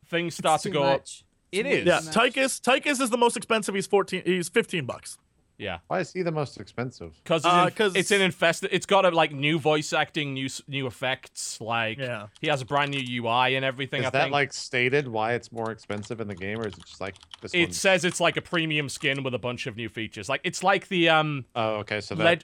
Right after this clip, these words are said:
Speaker 1: uh, what
Speaker 4: they're,
Speaker 1: do they call
Speaker 4: they
Speaker 1: them?
Speaker 4: have a label.
Speaker 1: Legendary skins in lol, I think. They're
Speaker 4: Yeah.
Speaker 1: about twenty dollars
Speaker 4: Yeah, yeah.
Speaker 1: each. It's basically that.
Speaker 4: Gotcha.
Speaker 3: So, uh, I mean, yeah, I don't, like, I'm sure, I'm sorry that I wasn't being very descriptive. I was trying to load this fucking game at the same time I was trying to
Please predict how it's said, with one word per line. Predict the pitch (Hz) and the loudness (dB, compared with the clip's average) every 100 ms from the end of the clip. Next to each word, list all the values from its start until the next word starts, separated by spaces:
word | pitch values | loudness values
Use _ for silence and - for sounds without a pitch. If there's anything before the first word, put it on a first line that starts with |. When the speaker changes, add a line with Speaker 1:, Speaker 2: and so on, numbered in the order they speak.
| - | -2
Speaker 1:
uh, | |
what | 170 | 2
Speaker 4:
they're, | 165 | 4
Speaker 1:
do | 185 | 2
they | 180 | 2
call | 190 | 4
Speaker 4:
they | |
Speaker 1:
them? | - | 4
Speaker 4:
have | 151 | 2
a | |
label. | 151 | 2
Speaker 1:
Legendary | - 180 180 180 | 2 4 4 2
skins | 175 185 180 185 | 0 -2 -2 -2
in | 156 | -4
lol, | 135 131 151 170 | 0 0 0 -2
I | 160 | -6
think. | 156 185 180 | -2 -4 -4
They're | 165 147 | 0 2
Speaker 4:
Yeah. | 120 | 2
Speaker 1:
about | - | 2
twenty | 127 151 | 0 0
dollars | 147 151 151 | 2 2 2
Speaker 4:
Yeah, | 160 | -2
yeah. | 160 | -4
Speaker 1:
each. | 143 | -6
It's | - | -6
basically | 139 120 117 | -4 -4 -10
that. | 92 92 92 _ _ _ _ _ _ _ _ _ | -10 -10 -12 _ _ _ _ _ _ _ _ _
Speaker 4:
Gotcha. | 92 85 85 | -8 -6 -4
Speaker 3:
So, | 196 - 190 190 190 | 0 2 2 2 2
uh, | - 196 190 | 2 2 2
I | |
mean, | 214 233 226 | 0 -6 -4
yeah, | 254 151 | -2 -2
I | 175 | -2
don't, | 247 - _ - - _ _ _ _ | -2 -2 _ -20 -20 _ _ _ _
like, | 175 175 | -12 -6
I'm | 190 | -6
sure, | 196 240 220 | 0 2 4
I'm | 185 | 4
sorry | 165 247 226 | 4 6 8
that | 202 180 | 8 6
I | |
wasn't | 170 175 170 | 6 4 2
being | 165 | 2
very | 165 | 2
descriptive. | 147 - 175 160 131 | 0 0 -2 0 -2
I | |
was | 131 | -2
trying | - 160 | 0 0
to | 143 | 0
load | 131 147 | 2 2
this | 131 | 2
fucking | - - 139 | 0 -2 0
game | 135 135 | -2 -2
at | |
the | 117 | -2
same | - 127 | -4 -2
time | 143 127 | 0 0
I | |
was | 123 | -2
trying | - 127 123 | -2 -2 0
to | 117 113 | 0 0